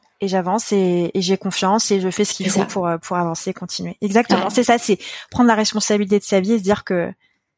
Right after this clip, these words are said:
Speaker 1: bah, c'est nous le capitaine à bord et, euh, et que on n'a pas le choix en fait, sinon personne va te porter ou faire les choses à ta place. Et ça, c'est très important, je pense, c'est de, de reprendre la responsabilité de soi, de ses choix, de ses
Speaker 2: Mm.
Speaker 1: décisions, euh, de se dire en fait, c'est toi qui décides.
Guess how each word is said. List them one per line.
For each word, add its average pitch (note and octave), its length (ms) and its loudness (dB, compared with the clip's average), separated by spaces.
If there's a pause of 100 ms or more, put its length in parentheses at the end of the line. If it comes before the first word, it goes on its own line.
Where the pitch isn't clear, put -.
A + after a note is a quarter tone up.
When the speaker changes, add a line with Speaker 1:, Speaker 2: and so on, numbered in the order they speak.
(200)
Speaker 1:
bah, F3 100 -2
c'est F3+ 140 -4
nous G3+ 100 0
le A3+ 40 -4
capitaine G3 460 0
à E3 80 2
bord C#4+ 300 4
et, F#3 260 2
euh, G2 440 -2 (160)
et C3 280 -4
que F3 400 -6
on F3+ 60 -4
n'a F3 140 2
pas F3+ 100 2
le F3+ 60 4
choix F4 200 2
en A#3+ 60 2
fait, G3+ 180 0
sinon G3 260 -2
personne G#3 340 2
va G3+ 120 2
te - 140 -4
porter A#3+ 420 2
ou A3 80 2
faire F#3+ 180 0
les F#3 60 2
choses F#3 240 -2
à F#3 60 4
ta F3+ 120 2
place. B3+ 360 0 (460)
Et G3+ 60 6
ça, B3+ 140 2
c'est - 140 0
très C#4 260 2
important, A#3 400 0
je - 120 -2
pense, - 180 -6
c'est F#3 180 -2
de, F3+ 220 -2
de F3 100 -10
reprendre G#3 400 2
la G#3+ 80 6
responsabilité G3+ 720 0
de - 60 -10
soi, C4 220 2
de A3 100 0
ses G3 180 2
choix, - 400 2 (360)
de F#3+ 80 0
ses G3 160 2
Speaker 2:
Mm. - 20 -12
Speaker 1:
décisions, G#3+ 520 2 (540)
euh, F3 320 0
de F3 160 -2
se E3+ 60 -2
dire A#3+ 160 4
en G3+ 100 4
fait, F3 160 0
c'est - 180 0
toi D4 160 2
qui - 160 0
décides. A3 360 0